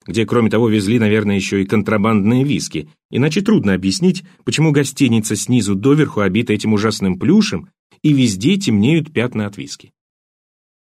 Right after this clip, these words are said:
Наташа лежала на кровати. На столе были остатки ужина, за который нам следовало благодарить американский магазин деликатесов. Это великолепное заведение утешителя всех холостяков, где можно купить горячих кур с вертела,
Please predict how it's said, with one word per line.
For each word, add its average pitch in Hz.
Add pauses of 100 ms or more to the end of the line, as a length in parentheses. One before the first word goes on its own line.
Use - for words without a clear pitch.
(520)
Наташа 139
лежала 127
на 113
кровати. 90 (880)
На 92
столе 110
были 104
остатки 98
ужина, 143
за 120
который 107
нам 101
следовало 104
благодарить 107
американский 104
магазин 101
деликатесов. 101 (360)
Это 90
великолепное 110
заведение 110
утешителя 104
всех 110
холостяков, 107 (360)
где 107
можно 104
купить 113
горячих 107
кур 123
с -
вертела, 92